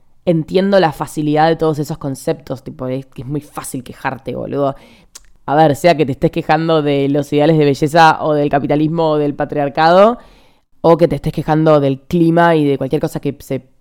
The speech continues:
suele quejar una persona de mayor edad, suele quejar. Estoy poniendo el ejemplo para que te lo imagines mentalmente, pero no estoy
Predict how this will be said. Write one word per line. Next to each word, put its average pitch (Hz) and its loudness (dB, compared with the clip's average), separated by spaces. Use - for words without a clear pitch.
suele 185 2
quejar 165 0
una 160 0
persona 147 -6
de 143 -2
mayor 139 -6
edad, 135 -6
suele 156 0
quejar. 139 -6
Estoy 147 -4
poniendo 151 2
el 147 0
ejemplo 147 0
para 135 -2
que 135 -8
te 131 -8
lo 127 -4
imagines 135 -4
mentalmente, 131 -2
pero 127 -8
no 131 -10
estoy 127 -10